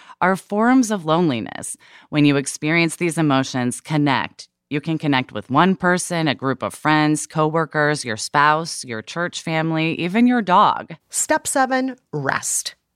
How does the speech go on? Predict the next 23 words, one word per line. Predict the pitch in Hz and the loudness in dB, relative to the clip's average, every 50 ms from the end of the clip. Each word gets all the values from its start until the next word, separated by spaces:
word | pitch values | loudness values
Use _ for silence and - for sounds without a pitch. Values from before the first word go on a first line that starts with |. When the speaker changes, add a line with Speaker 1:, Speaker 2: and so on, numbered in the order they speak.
| _ _ - | _ _ -2
Speaker 2:
On | 165 170 165 165 160 | 0 2 2 4 4
average, | 160 175 202 196 208 202 196 - - | 2 2 0 0 -2 -4 -4 -2 -2
we | 208 | 0
need | 220 262 294 - | 2 2 2 0
to | 311 | -2
spend | - - 349 302 247 | 0 0 -2 -2 -2
forty-two | - - - 175 196 226 233 226 - 226 214 | -4 -6 -4 -2 0 0 0 0 0 -2 0
percent | - 214 196 - 202 190 202 | 0 -2 0 0 0 0 2
of | 185 | 2
our | 190 190 | 2 2
time, | 185 - - 190 190 196 196 | 2 2 2 2 4 4 4
that's | 180 139 110 - - - | 2 0 -2 -4 -6 -8
ten | - - - 151 147 | -8 -6 -4 0 2
hours | 151 170 185 190 190 - | 4 4 4 2 2 2
a | 226 | 2
day, | 277 294 269 233 247 240 - - | 2 2 0 0 -4 -6 -6 -4
on | 196 202 214 220 220 220 - | -2 -2 0 -2 -2 -4 -8
rest. | 151 143 143 139 - - - - - - - - - - - - _ _ | -6 0 0 0 0 0 -2 -4 -4 -6 -10 -12 -18 -20 -20 -20 _ _
That | - 190 - - | 2 2 2 2
rest | 175 175 170 - | 2 2 2 2
should | - - 165 | 0 -2 -4
include | 151 139 - - 139 143 | -4 -4 -4 -6 -4 -2
sleep, | - - - - 151 190 240 - | -4 -4 -2 -2 -2 -2 -2 -4